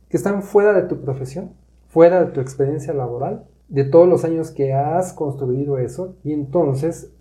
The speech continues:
una de dos, o aceptas ese trabajo y estás completamente fuera del perfil, incluso seguramente vas a rotar esa, ese, ese trabajo, ¿no? No lo, no lo vas a, a soportar o no lo vas a querer tener. Y, este, o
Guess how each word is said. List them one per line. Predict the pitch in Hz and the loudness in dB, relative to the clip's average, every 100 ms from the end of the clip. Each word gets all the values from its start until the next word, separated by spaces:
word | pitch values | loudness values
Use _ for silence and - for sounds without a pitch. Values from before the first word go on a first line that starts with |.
| _ | _
una | - 165 | -2 2
de | 143 | 2
dos, | 117 - | 0 -2
o | - 127 | -2 0
aceptas | 185 185 190 | 0 0 -2
ese | 190 202 | -2 -2
trabajo | 190 151 139 135 127 | 0 2 4 2 0
y | |
estás | 110 147 143 - | -2 -2 -4 -4
completamente | - 135 131 214 226 190 185 180 160 | -2 -2 2 2 2 0 -2 -2 -4
fuera | 127 139 147 151 | -4 -2 -2 0
del | 127 107 | -4 -4
perfil, | 110 - 135 92 - - _ _ | -8 -6 -6 -6 -10 -20 _ _
incluso | - 135 139 135 180 175 117 | -2 2 4 4 4 2 -8
seguramente | 117 123 120 131 131 127 | -8 -4 -2 0 0 0
vas | 120 | 0
a | 135 | 0
rotar | 117 113 117 | -2 -2 -4
esa, | 120 - 107 104 - | -4 -6 -10 -12 -14
ese, | 117 123 117 | -12 -10 -8
ese | 135 | -8
trabajo, | 127 127 190 - | -4 -2 -2 -4
¿no? | 131 | -4
No | 151 123 | -2 0
lo, | 123 120 | 0 0
no | 127 | -2
lo | 123 | -2
vas | - | -2
a, | 120 110 107 | -6 -6 -8
a | |
soportar | 104 113 120 117 180 185 - - - _ - | -8 -4 -4 0 0 0 -8 -20 -20 _ -2
o | 123 | 0
no | 127 | 4
lo | 127 | 4
vas | 120 123 | 4 0
a | 127 | -4
querer | 117 110 | -4 -4
tener. | 117 113 135 - - - _ _ _ | -6 -4 -4 -6 -18 -20 _ _ _
Y, | 160 180 185 - | -4 -2 -2 -4
este, | 139 127 - - 185 | 0 0 0 0 6
o | 156 147 - - | 6 6 2 -4